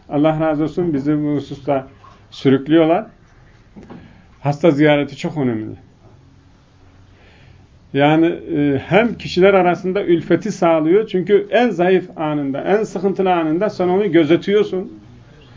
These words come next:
Sen onun, e, <clears throat> derdine ortak olmaya çalışıyorsun.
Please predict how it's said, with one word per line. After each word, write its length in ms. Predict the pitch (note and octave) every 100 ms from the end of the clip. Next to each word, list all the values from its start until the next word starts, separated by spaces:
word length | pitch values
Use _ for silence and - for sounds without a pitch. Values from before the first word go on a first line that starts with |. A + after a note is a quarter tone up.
| - - - -
Sen 260 | - E3+
onun, 560 | G3+ F3+ F#3 A3+ C4 - _ _ - - _ _ -
e, 420 | D3+ D3+ D#3 D#3 - E3+ D#3 - -
<clears throat> 540 | - - - B2+ -
derdine 440 | A#2+ F3+ F3+ A3 B3
ortak 340 | G3 A#3+ B3
olmaya 280 | A#3+ F#3 C#3+
çalışıyorsun. 460 | B2+ A2+ - B2